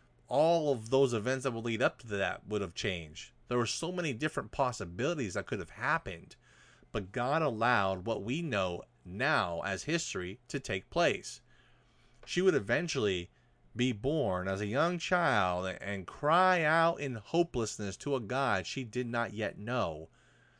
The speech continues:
God then, as he describes in Matthew eighteen, verses twelve through fourteen,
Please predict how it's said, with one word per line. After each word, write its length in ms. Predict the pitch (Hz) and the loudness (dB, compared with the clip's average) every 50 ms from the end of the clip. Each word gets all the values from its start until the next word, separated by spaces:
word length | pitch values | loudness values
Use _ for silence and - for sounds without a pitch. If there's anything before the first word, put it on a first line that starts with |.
| _ _ _ _ - | _ _ _ _ 0
God 360 | 92 113 127 143 147 139 113 101 | 4 4 6 6 4 2 0 2
then, 360 | 123 135 135 127 113 104 101 | 2 4 4 4 2 2 0
as 260 | 101 101 98 90 - | 0 0 0 -2 -2
he 100 | - 107 | -6 -6
describes 640 | 98 95 85 - - 110 104 98 98 98 104 101 104 | -6 -6 -8 -6 -2 0 2 2 2 2 0 -2 -4
in 140 | 98 90 92 | -4 -2 0
Matthew 420 | 98 104 101 98 - 104 98 101 | 2 2 2 0 -2 -6 -6 -4
eighteen, 640 | - 98 95 90 82 - 135 135 127 113 107 98 90 | -4 -6 -6 -6 -6 -4 -2 -2 0 0 -2 -2 -2
verses 340 | 87 90 87 - - 92 - | -4 -4 -4 -4 -6 -8 -8
twelve 420 | - - 131 120 113 104 95 90 | -6 -2 0 2 2 2 2 0
through 160 | - - 98 87 | -2 -4 -6 -6
fourteen, 760 | - - 101 92 87 92 - 147 151 147 110 95 85 82 | -6 -6 -4 -4 -4 -6 -6 -4 -2 -2 -2 -4 -6 -8